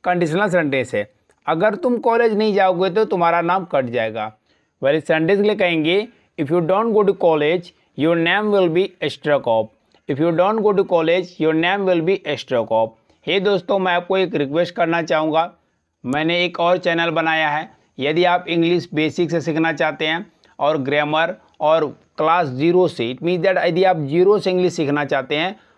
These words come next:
हर एक चीज़, ग्रामर का वो छोटा से छोटा पार्ट, बेसिक इंग्लिश हम लोग वहाँ पर पहले सीखेंगे। यहाँ तो एडवांस सीख रहे हैं, वहाँ पर बेसिक इंग्लिश सीखेंगे, तो उस चैनल को भी सब्सक्राइब कर ले और बेल आइकन को भी हिट कर ले, ताकि मेरा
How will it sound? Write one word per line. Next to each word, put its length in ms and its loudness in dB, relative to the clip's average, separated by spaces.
हर 160 -2
एक 200 -2
चीज़, 320 -4
ग्रामर 420 0
का 460 0
वो 240 0
छोटा 360 -2
से 100 -10
छोटा 240 0
पार्ट, 340 0
बेसिक 500 -2
इंग्लिश 380 0
हम 140 0
लोग 140 2
वहाँ 200 2
पर 120 0
पहले 260 -2
सीखेंगे। 520 -2
यहाँ 240 -2
तो 100 0
एडवांस 420 0
सीख 180 -4
रहे 80 0
हैं, 80 -2
वहाँ 160 0
पर 200 -2
बेसिक 380 -2
इंग्लिश 240 0
सीखेंगे, 480 -4
तो 100 -2
उस 200 -4
चैनल 280 -2
को 160 -2
भी 220 0
सब्सक्राइब 480 -2
कर 180 -2
ले 200 -4
और 160 0
बेल 240 0
आइकन 280 -2
को 140 -4
भी 140 0
हिट 140 -4
कर 160 -4
ले, 160 -2
ताकि 300 -4
मेरा 340 -2